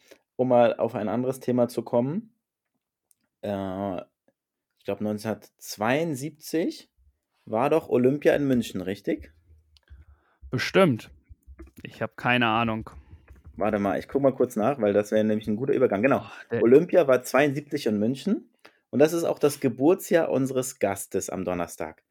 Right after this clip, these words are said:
Speaker 1: Neunzehnhundertzweiundsiebzig ist er geboren und Olympia ist ja dieses Jahr, wie wir mitbekommen haben, jetzt vor,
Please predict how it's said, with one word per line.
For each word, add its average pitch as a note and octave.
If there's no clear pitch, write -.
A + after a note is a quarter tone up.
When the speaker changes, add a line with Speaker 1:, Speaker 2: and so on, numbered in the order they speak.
Speaker 1:
Neunzehnhundertzweiundsiebzig C#3+
ist -
er A#2
geboren A2
und D3
Olympia F3+
ist -
ja D3
dieses D#3
Jahr, A2
wie A#2
wir A#2
mitbekommen C#3
haben, D3+
jetzt A#2
vor, A2+